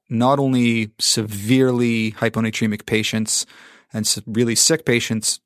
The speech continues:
that should be getting hypertonic saline, but also patients who have only moderately low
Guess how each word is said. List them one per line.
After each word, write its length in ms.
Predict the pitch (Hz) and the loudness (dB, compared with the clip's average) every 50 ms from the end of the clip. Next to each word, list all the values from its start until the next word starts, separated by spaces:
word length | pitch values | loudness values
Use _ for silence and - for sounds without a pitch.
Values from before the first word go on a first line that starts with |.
| _ - - | _ -8 -8
that 140 | 113 - | -6 -4
should 120 | - 123 104 | -2 -2 -2
be 100 | 113 110 | 0 0
getting 260 | 117 113 113 113 107 | 0 0 0 0 0
hypertonic 480 | 113 113 110 117 110 - 113 117 110 - | -2 -2 -2 -4 -4 -4 -4 -4 -2 -2
saline, 480 | - 120 117 117 113 117 113 110 101 | -2 0 0 0 0 0 -2 -2 -2
but 160 | 104 113 117 | -2 -4 -2
also 640 | 139 131 123 127 - - 131 123 123 120 117 113 - _ _ _ _ - | 0 0 0 0 2 2 2 2 2 2 0 -2 -4 _ _ _ _ -4
patients 460 | - 123 117 - 123 117 110 - - | -2 0 0 0 0 -2 -2 -2 -2
who 100 | 117 110 | 0 0
have 260 | 110 110 113 110 107 | 0 0 0 0 -2
only 240 | 117 117 113 113 110 | -4 -4 -2 -2 -2
moderately 680 | 107 107 107 110 117 120 120 120 120 117 - - 117 110 | -2 -2 0 2 4 4 4 4 2 -2 0 0 -2 -2
low 520 | 101 110 110 110 110 110 110 107 104 104 | 0 0 0 2 2 0 0 -2 -2 -4